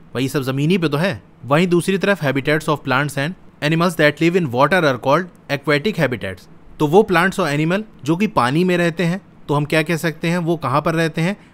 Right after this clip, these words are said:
वो एक्वेटिक हैबिटेट्स में रहते हैं, यानी पानी वाले घर में रहते हैं। तो दो घर हो गए, एक टेरेस्ट्रियल हैबिटेट, ज़मीन वाला घर, और एक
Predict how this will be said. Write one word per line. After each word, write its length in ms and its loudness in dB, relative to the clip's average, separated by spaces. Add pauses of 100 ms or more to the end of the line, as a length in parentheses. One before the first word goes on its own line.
(160)
वो 180 -2
एक्वेटिक 480 -2
हैबिटेट्स 600 0
में 80 0
रहते 280 -4
हैं, 160 -14 (300)
यानी 180 0
पानी 360 2
वाले 200 2
घर 180 0
में 100 2
रहते 260 -4
हैं। 180 -16 (240)
तो 80 -4
दो 160 2
घर 140 2
हो 100 4
गए, 180 0 (320)
एक 200 -4
टेरेस्ट्रियल 420 0
हैबिटेट, 480 0 (200)
ज़मीन 300 -2
वाला 240 2
घर, 180 2 (180)
और 140 0
एक 140 -2